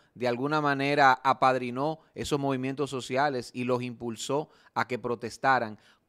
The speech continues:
contra Leonel Fernández y lo vendió como una necesidad nacional. Estamos hablando de un segundo periodo y estamos hablando de un gobierno que va por inercia propia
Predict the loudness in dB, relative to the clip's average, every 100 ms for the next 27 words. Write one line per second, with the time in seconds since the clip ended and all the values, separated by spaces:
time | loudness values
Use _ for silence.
0 | 2 8 8 6 2 2 2 -4 -8 -6
1 | -4 -2 -2 -4 -12 -14 _ _ -2 2
2 | 4 4 4 2 2 -2 -2 -4 -6 -8
3 | -8 -4 -4 -6 -8 -6 -2 -2 -4 _
4 | _ -2 2 4 4 4 2 0 -2 -2
5 | 2 2 4 2 4 6 6 4 0 _
6 | _ _ -10 -4 0 2 4 4 4 4
7 | 2 -2 -4 -2 0 4 4 4 2 -4
8 | -6 _ _ _ _ _ 2 2 2 -6
9 | -8 2 4 4 2 _ _ _ _ _
10 | 2 10 12 12 8 -2 _ -8 -4 0
11 | 0 0 -2 -2 0 2 2 2 -2 -4